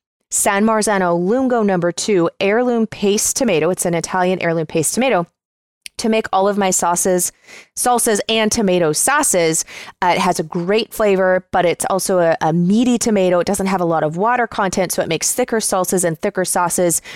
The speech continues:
for me. I'm not having to simmer them as long, and they're not watery. However, if I go to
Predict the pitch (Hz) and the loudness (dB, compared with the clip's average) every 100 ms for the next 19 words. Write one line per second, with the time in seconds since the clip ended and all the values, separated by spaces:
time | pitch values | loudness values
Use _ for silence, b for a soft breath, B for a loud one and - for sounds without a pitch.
0 | B - - 220 180 175 170 185 180 170 | B -8 -2 0 2 0 0 -2 -2 -2
1 | 175 - 214 190 180 170 156 151 170 165 | -2 0 0 0 0 0 0 0 0 0
2 | 156 160 160 B B 190 170 156 151 - | 0 -2 -6 B B -2 0 0 0 -4
3 | - 202 247 170 - - - _ _ b | -4 0 2 0 -2 -6 -12 _ _ b
4 | b b _ _ _ _ - 240 254 330 | b b _ _ _ _ -6 -2 2 2
5 | 190 - - _ _ _ _ _ _ _ | 0 -6 -14 _ _ _ _ _ _ _
6 | 247 233 - 202 220 240 254 214 233 226 | -2 -2 0 0 2 4 2 2 2 2
7 | 226 - 226 208 202 | 0 0 2 4 4